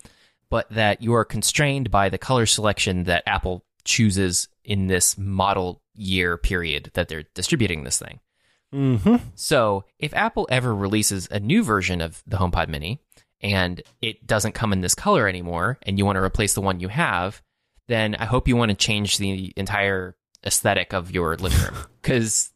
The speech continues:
Speaker 1: it's basically the situation you're going to be in. Uh, I, for those, not just for those reasons, but I, I've, I would prefer the more neutral colors,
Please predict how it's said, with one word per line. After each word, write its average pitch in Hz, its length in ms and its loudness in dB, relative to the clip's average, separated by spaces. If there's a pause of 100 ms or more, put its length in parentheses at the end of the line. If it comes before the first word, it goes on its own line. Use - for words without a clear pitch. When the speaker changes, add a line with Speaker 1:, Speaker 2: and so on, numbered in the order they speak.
(140)
Speaker 1:
it's 135 160 -2
basically 180 480 2
the 127 140 0
situation 117 480 0
you're 95 80 -6
going 92 180 0
to 90 60 -4
be 90 160 -6
in. - 140 -8 (480)
Uh, 95 320 0 (240)
I, 139 300 -4 (840)
for 135 180 2
those, 120 260 0 (480)
not 170 240 0
just 135 140 0
for 117 80 2
those 107 220 2
reasons, 85 340 -8
but 90 220 -2 (100)
I, 95 360 -2
I've, - 180 -10 (100)
I 113 360 0
would 107 280 0
prefer 98 480 2
the 90 220 -8
more 95 240 2
neutral 123 320 2
colors, 80 420 -8